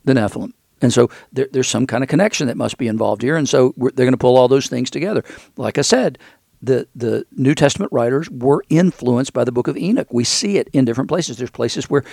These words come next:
Jesus seems to be alluding to the book of First Enoch. So it's worth reading with the understanding that you can't set doctrine by it.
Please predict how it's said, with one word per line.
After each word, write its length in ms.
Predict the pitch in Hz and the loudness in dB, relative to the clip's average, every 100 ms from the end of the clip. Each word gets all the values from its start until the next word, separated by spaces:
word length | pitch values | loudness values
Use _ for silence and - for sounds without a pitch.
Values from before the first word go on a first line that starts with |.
| - | -14
Jesus 560 | - 127 165 247 226 165 | -8 -4 -2 0 0 0
seems 320 | - 139 110 | 2 2 0
to 80 | - | -2
be 120 | 110 | -2
alluding 460 | 104 101 95 90 80 _ _ _ _ _ - | -2 -4 -6 -8 -14 _ _ _ _ _ 0
to 100 | 156 | 2
the 80 | 123 | 2
book 120 | 120 | 0
of 60 | |
First 240 | - 117 - | 0 -2 0
Enoch. 240 | 117 117 | -2 -2
So 100 | - | -2
it's 140 | 117 - | -2 -2
worth 320 | 143 185 - | -4 -4 -6
reading 600 | 123 127 151 135 95 143 | -6 -2 -2 -2 -4 -4
with 140 | 151 113 | -4 -4
the 80 | |
understanding 640 | 120 175 - 131 113 123 139 - - | -4 -6 -6 -6 -6 -6 -8 -16 -12
that 220 | 123 135 | -2 -2
you 120 | 131 131 | -2 -6
can't 260 | - 139 | -4 -4
set 220 | - 120 | -2 -2
doctrine 440 | - 131 - 113 95 | 2 2 2 -6 -10
by 180 | 82 | -12
it. 120 | 50 | -16